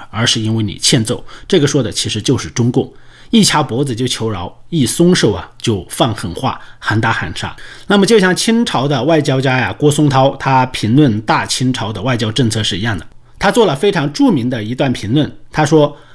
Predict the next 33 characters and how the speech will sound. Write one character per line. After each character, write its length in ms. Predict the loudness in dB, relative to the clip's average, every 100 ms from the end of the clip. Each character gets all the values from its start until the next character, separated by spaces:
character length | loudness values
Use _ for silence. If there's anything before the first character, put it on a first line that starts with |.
| -8 0
：“清 220 | 2 4
朝 160 | 2
的 80 | 2
外 160 | 2 2
交 160 | 0
就 120 | 0 -2
是 240 | -2 -6 -10 -12 -2
一 200 | 4 6
味 240 | 6 2
蠢， 240 | -2 -10 -12 -20 -20 -8
一 100 | 0
味 240 | 4 4 2
蛮， 240 | -4 -10 -16 -20 -20 -6
一 100 | 2
味 240 | 6 6
诈， 280 | 4 0 -2 -10 -20 -18
一 120 | -8
味 180 | -2 -2
怕。 300 | -2 -4 -6 -12 -20 -20 0
因 120 | 4
为 160 | 6 4
蠢 240 | 2 -4
呐， 140 | -6 -14 -12
所 200 | -6 -4
以 40 |
他 140 | -4
不 180 | -4 -4
知 80 | -4
道 240 | -6 -8 -6
天 260 | 2 2 4
高 200 | 2 2
地 120 | 0
厚， 280 | 0 -2